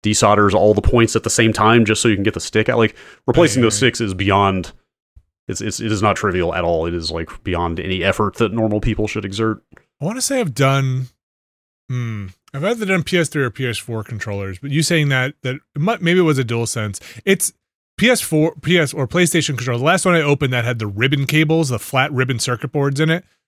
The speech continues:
Speaker 2: was like, "Oh my gosh, these things are, you need, like, padded
Speaker 1: It's,
Speaker 2: tweezers and stuff
Speaker 1: yeah,
Speaker 2: to be
Speaker 1: it's
Speaker 2: pulling."
Speaker 1: serious.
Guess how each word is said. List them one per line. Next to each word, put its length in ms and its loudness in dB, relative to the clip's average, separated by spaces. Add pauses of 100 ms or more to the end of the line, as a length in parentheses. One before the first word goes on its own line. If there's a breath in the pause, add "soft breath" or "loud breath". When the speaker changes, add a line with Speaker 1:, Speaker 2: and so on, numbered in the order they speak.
(240)
Speaker 2:
was 180 -2
like, 180 -2 (100)
"Oh 260 6
my 140 2
gosh, 300 2
these 240 -2
things 240 -2
are, 280 -4
you 200 0
need, 220 2
like, 220 -4
padded 340 0
Speaker 1:
It's, 140 0
Speaker 2:
tweezers 600 0
and 120 -6
stuff 220 -4
Speaker 1:
yeah, 80 0
Speaker 2:
to 60 -2
be 60 -2
Speaker 1:
it's 140 -4
Speaker 2:
pulling." 140 -2
Speaker 1:
serious. 380 -4